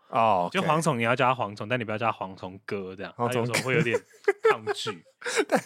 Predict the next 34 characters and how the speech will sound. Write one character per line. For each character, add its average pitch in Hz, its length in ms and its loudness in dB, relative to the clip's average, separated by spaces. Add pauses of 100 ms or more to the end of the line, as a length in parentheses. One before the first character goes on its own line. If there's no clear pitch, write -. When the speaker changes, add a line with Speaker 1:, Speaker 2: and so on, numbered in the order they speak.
Speaker 1:
他 240 140 4
跟 226 180 2
我 170 140 4
一 127 200 0
样 175 200 4
年 123 260 2
纪 165 420 0 (260)
啊， 220 180 2 (960)
他 220 120 6
跟 214 120 6
我 165 120 6
同 143 280 4
年 117 260 4
的 120 120 6
哦。 127 120 6 (920)
Speaker 2:
好 120 60 -2
啦， 117 140 2
没 117 160 -2
事， 151 200 -2
没 117 100 -4
事。 101 60 -6
Speaker 1:
他， 190 140 4 (160)
他， 202 200 2
他 202 160 4
够 196 240 4
资 185 180 2
格 151 160 4
叫 156 200 6
哥。 131 340 6 (680)
<laughs> - 760 0
一 226 100 0
直 185 140 0
要 165 100 6
亏 156 340 0